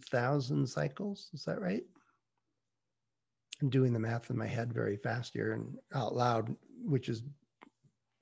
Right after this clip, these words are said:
probably silly, but anyway, we can calculate that we expect it to surv-, have to survive, let's use eighty thousand,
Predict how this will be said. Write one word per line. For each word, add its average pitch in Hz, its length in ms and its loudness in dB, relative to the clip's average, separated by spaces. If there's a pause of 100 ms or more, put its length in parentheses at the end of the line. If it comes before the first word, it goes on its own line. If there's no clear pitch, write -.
probably 113 320 4
silly, 117 380 6
but 123 240 4
anyway, 160 420 8 (520)
we 214 120 6
can 262 160 6
calculate 131 680 6 (920)
that 131 320 2 (100)
we 196 200 6
expect - 500 0
it 143 220 2
to 131 220 4
surv-, 127 440 -2 (420)
have 151 320 4
to 160 120 0
survive, 113 640 0 (500)
let's 147 300 2
use 123 240 4
eighty 123 280 2
thousand, - 480 -4